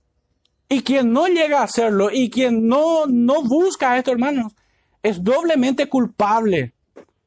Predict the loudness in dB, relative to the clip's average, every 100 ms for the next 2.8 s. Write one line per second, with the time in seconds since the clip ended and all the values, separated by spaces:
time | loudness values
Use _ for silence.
0 | _ _ _ -20 _ _ _ -4 -2 0
1 | 0 2 2 0 0 0 0 0 -4 -2
2 | -2 0 2 0 -2 -2 -2